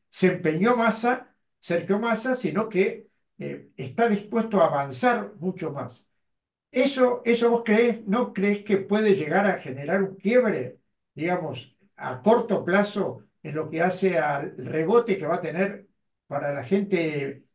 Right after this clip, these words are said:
ya no digo más humilde, digo para un conjunto, una franja importante de,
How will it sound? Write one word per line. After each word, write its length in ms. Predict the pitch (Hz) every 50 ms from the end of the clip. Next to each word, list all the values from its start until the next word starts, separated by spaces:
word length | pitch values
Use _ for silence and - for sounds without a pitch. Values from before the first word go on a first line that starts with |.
| _ _ _
ya 180 | - 285 302 302
no 160 | 311 285 254
digo 280 | 226 226 196 185 175
más 220 | 170 175 151 - -
humilde, 560 | 160 185 294 349 339 240 160 135 131 117 -
digo 280 | 156 180 190 185 165 -
para 240 | 165 151 151 160 185
un 120 | 202 202
conjunto, 680 | - 185 170 170 - 247 311 - - - 160 170 - -
una 240 | 180 190 202 - -
franja 300 | 190 220 208 - 190 190
importante 680 | 180 143 - - 160 151 151 - 285 302 302 196 170
de, 320 | 151 139 127 123 123 -